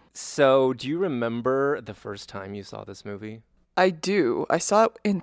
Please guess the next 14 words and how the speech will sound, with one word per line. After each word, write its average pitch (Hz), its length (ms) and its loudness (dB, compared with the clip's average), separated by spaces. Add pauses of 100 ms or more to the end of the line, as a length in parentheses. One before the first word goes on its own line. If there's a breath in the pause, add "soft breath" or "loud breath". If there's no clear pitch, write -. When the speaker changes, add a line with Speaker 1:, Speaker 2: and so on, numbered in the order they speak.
Speaker 2:
theaters 185 560 2
when 160 160 0
I 156 140 0
was 151 680 0 (160)
a 160 60 4
baby. 139 420 2
I'm 143 80 0
not 143 100 2
gonna 147 120 -6
say 156 160 0
how 131 100 6
old 127 220 2
I 135 60 4
was. 147 460 0